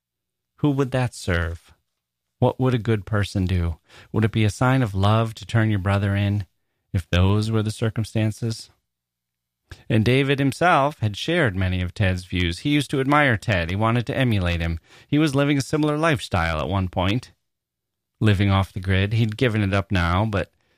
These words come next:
still, what does a good person do?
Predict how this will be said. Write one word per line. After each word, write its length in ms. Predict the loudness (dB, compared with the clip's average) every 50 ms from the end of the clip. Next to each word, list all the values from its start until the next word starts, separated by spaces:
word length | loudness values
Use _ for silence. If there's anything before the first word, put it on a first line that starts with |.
| _ _
still, 500 | -20 -20 -6 0 2 2 2 0 -2 -6 _ _ _ _ _ _ _ _ _ _ _ _ _ _ _ _ _ _ _ _ _ _ _
what 180 | -2 -2 0 0
does 200 | -2 -4 -2 -4
a 60 | -2
good 260 | 0 0 0 0 0
person 400 | -2 -2 -2 0 0 0 2 2
do? 260 | 4 2 2 0 -2